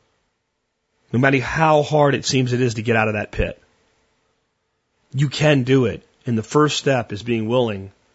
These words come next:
to make your own decisions in your own lives.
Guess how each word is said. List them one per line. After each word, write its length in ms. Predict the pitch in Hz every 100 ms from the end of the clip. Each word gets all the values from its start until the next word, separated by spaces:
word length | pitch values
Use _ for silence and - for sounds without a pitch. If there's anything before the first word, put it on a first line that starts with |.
| _ _ _ _
to 100 | -
make 200 | 120 113
your 140 | 113 120
own 140 | 131
decisions 840 | 127 - 113 101 95 - - - - _ -
in 140 | 117
your 180 | 101 98
own 180 | 98 98
lives. 520 | 92 82 165 -